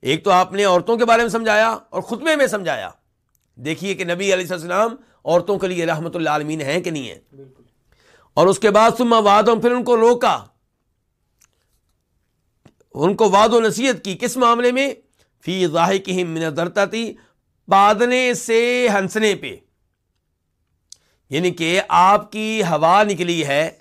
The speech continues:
Speaker 1: پچھلی شرمگاہ سے آواز کے ساتھ، اس پہ ہنستے کیوں؟ آپ نے کہا اس پہ ہنسنے کی کیا ضرورت ہے، یہ کون سی ہنسنے والی بات ہے؟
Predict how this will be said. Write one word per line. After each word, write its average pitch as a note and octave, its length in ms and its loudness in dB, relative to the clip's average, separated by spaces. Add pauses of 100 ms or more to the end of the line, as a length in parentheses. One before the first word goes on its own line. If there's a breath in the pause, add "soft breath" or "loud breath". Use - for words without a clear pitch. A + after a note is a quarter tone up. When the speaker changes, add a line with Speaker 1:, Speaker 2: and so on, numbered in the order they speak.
(280)
Speaker 1:
پچھلی F#3+ 300 -4
شرمگاہ F3 540 2
سے G3+ 380 0
آواز F3+ 480 2
کے E3+ 100 -8
ساتھ، C3+ 340 -10 (720)
اس A3 180 -4
پہ D4 80 0
ہنستے C4 400 0
کیوں؟ F3 280 -4 (1800)
آپ D#3+ 260 0
نے G3+ 100 -2
کہا A3 140 0
اس C4 180 4
پہ D4 60 2
ہنسنے A3+ 340 0
کی B3+ 120 -6
کیا B3+ 240 2
ضرورت C#4 300 0
ہے، B3+ 120 0
یہ A#3+ 100 -8
کون C#4 200 -2
سی D#4+ 80 -4
ہنسنے B3 220 -2
والی G3 220 0
بات B2+ 280 -6
ہے؟ E2+ 80 -16